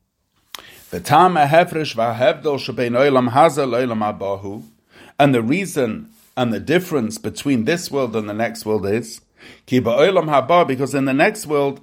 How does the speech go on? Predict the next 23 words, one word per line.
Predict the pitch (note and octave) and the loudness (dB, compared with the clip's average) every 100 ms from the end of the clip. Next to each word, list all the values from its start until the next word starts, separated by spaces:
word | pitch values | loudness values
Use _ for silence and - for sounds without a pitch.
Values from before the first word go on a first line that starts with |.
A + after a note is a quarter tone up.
| - | -2
ein | F3 G#3 | 0 2
lecha | F#3 F3 D3 | 0 0 2
davar | D#3 E3 D#3 | 4 2 2
she'ein | - - D3+ D3 | -2 -2 0 0
lo | C#3 | 2
makom. | C3 A#2+ G2+ D2+ D2+ _ _ _ _ _ - - | 4 2 0 -12 -14 _ _ _ _ _ -20 -2
Everything | G3 A3 G3+ F#3+ | 0 0 0 -2
has | F3 E3+ D#3+ | 0 0 0
its | C#3 | -8
place. | - C#3 F#2 - - - _ _ _ _ _ _ - | -4 -2 -2 -8 -20 -20 _ _ _ _ _ _ -10
Shekol | - A2+ D#3+ F#3 | -8 0 4 4
madrega | F3+ D3 A#2 E3+ G3+ E3 D3+ | 4 0 2 0 2 0 0
hi | D3+ | -2
muvdeles | C3+ B2 A#2 C3+ C3 D3 C3+ | -2 -2 4 4 4 0 -2
mechaverata. | A#2+ - G2+ A2 G#2 G#2 A#2+ D#3+ F3+ _ _ _ _ _ _ | -6 -2 0 0 0 0 2 0 -4 _ _ _ _ _ _
Every | C#3 E3 D#3+ E3+ C#3 A#2+ - _ _ _ _ - | 2 2 2 -2 -2 -4 -12 _ _ _ _ -4
level | G#2+ B2 B2 C#3 F3 - _ _ _ - | 4 6 6 2 0 -6 _ _ _ -8
is | D3 C#3 C#3+ - - _ _ _ _ - _ - | -4 -4 -6 -12 -18 _ _ _ _ -20 _ -12
separate | - F3 E3+ E3 C#3+ A2+ | 0 2 2 0 -4 -2
from | C3 A2+ | -2 0
the | G2+ F#2+ | -2 -4
other. | F#2 B2+ E3 _ _ _ _ G2+ | -4 -8 -10 _ _ _ _ 0
Malachim | A2 B2 F3+ F3 D#3 C#3+ | 4 6 4 2 -8 -8